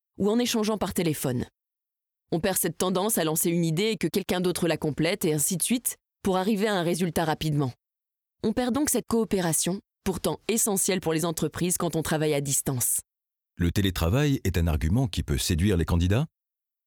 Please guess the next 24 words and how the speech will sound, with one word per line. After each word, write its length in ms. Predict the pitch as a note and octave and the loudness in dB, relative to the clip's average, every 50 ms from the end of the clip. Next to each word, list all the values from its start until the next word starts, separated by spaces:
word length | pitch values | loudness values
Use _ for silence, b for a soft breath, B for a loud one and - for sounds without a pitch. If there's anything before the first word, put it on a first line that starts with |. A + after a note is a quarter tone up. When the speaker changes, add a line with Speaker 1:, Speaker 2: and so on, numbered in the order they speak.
| _ _ - | _ _ -4
Speaker 1:
Effectivement. 600 | A3+ - C4 A#3+ - - A#3+ A3 G3+ E3 G#3+ F4+ - _ _ _ _ _ _ _ _ _ _ _ | -2 -2 -2 -2 0 2 2 4 2 2 0 -4 -8 _ _ _ _ _ _ _ _ _ _ _
Proposer 420 | - A3+ A3 F3+ G#3+ G#3 F#3+ G#3 | -2 -2 0 2 2 2 2 2
des 120 | F#3 F3 D#3 | 2 0 0
jours 140 | D3+ F3 F3+ | 0 0 0
de 100 | F#3 D3+ | 0 0
télétravail 640 | - G3+ G3 G3+ F#3+ - F#3+ F#3 F3+ G3+ C4+ E4+ D4+ | 0 2 0 0 0 0 -2 0 0 2 2 2 2
est 100 | A#3 - | 2 0
un 120 | D4 - | 0 0
argument 340 | - - - G3+ G3 G#3 A3+ | 0 0 0 0 0 0 0
très 260 | - - - - D4 | -2 -4 -4 -4 -4
fort 240 | B3 - - A3+ A3 | -2 -2 -4 -4 -4
pour 140 | - - F3+ | -2 -2 -2
les 120 | E3 - | 0 0
entreprises, 540 | E3+ D#3 - E3+ D3 - - D#3 C#3+ C3 - - _ _ _ _ _ _ _ _ | -2 -2 -2 -2 -4 -2 -2 -2 -2 -2 -4 -6 _ _ _ _ _ _ _ _
surtout 320 | - - B3+ B3 - D4 C4 | -4 -4 -2 -2 0 0 0
dans 100 | B3+ A#3 | 2 2
les 80 | G#3+ | 0
secteurs 460 | F#3+ - A#3 G#3 - - A#3+ C4+ D#4 | 0 0 -2 -2 -2 -2 -2 0 2
où 80 | A#3 A3+ | 2 2
la 100 | F#3+ E3 | 2 0
concurrence 460 | - G3 G3 - - F3+ G#3 A3+ - | 0 -2 -2 0 0 0 0 0 0
est 40 | F#3 | 0
très 160 | - - F3+ | 0 -2 -2
forte. 460 | D#3+ - E3+ C#3+ - - - - - | -2 -2 -2 -4 -4 -6 -8 -8 -8